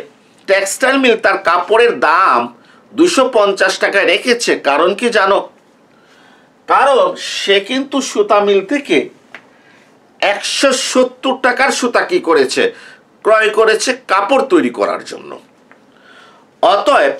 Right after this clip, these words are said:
কাপড়ের যখন সে বাজার দাম রাখবে, তখন তো তার মাথায় রাখতে হবে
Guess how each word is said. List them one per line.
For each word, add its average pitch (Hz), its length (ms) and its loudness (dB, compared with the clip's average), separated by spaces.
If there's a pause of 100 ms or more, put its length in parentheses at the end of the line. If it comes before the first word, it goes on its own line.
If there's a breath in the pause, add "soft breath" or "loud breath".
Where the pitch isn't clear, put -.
কাপড়ের 208 600 2
যখন 294 240 0
সে 285 200 0
বাজার 151 460 2
দাম 123 160 0 (120)
রাখবে, 190 480 0 (1300 loud breath)
তখন 247 360 0
তো 285 100 0
তার 226 220 0
মাথায় 196 380 2
রাখতে 254 320 0
হবে 196 580 2